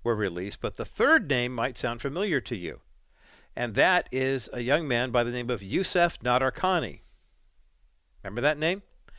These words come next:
When we started the Bottom Line show, that was one of the first causes we took up in two thousand eleven. Youssef Nadarkhani was born in Iran. He became a Christian in his late teens. He became a pastor. He was sentenced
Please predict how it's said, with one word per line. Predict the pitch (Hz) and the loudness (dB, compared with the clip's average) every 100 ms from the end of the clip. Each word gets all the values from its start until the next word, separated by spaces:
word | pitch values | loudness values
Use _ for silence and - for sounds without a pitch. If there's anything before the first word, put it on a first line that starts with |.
| - - - - | -20 -20 -20 -4
When | 135 | 0
we | 143 | 0
started | 143 190 240 190 | 2 6 6 6
the | 110 | 4
Bottom | 139 147 143 | 6 6 4
Line | 131 127 | 2 2
show, | - 214 | 4 6
that | 156 156 | 6 2
was | 151 | 0
one | |
of | 131 | 0
the | 113 | -2
first | 147 156 - - - - - _ - | -2 -2 -2 -12 -20 -20 -20 _ -6
causes | - 165 175 131 117 | 4 6 6 4 -2
we | 127 120 | -4 -4
took | 143 123 | -2 2
up | 151 120 | 2 2
in | 95 | -6
two | 127 | -6
thousand | 113 120 120 117 | 0 0 0 -4
eleven. | 131 170 131 - - - - - | 0 2 2 -6 -14 -20 -20 -6
Youssef | 120 - 202 - | -4 0 0 4
Nadarkhani | 165 185 - 123 120 175 - _ | 4 4 4 2 2 -6 -12 _
was | 104 - | -10 -4
born | 117 120 151 | 0 0 2
in | 180 | 0
Iran. | 135 107 131 165 _ _ - - - - | 2 2 0 -6 _ _ -20 -20 -20 -20
He | - 135 123 | -6 -2 0
became | 101 110 - 165 196 | -2 -4 0 0 0
a | |
Christian | - 160 135 151 151 | 2 0 0 -2 -2
in | - 120 | -4 -6
his | 127 107 | -6 -2
late | 131 160 | -2 -2
teens. | - 117 95 127 - - - _ _ - - - | -4 -4 -6 -10 -14 -14 -20 _ _ -20 -20 -6
He | 131 | -2
became | 123 131 135 139 | -2 2 2 2
a | |
pastor. | - 196 208 - - - - - _ - - _ | 0 2 2 0 -6 -12 -18 -20 _ -20 -20 _
He | - | -4
was | 131 117 110 | -2 0 -2
sentenced | - 214 226 147 139 - | 2 2 2 0 -2 -8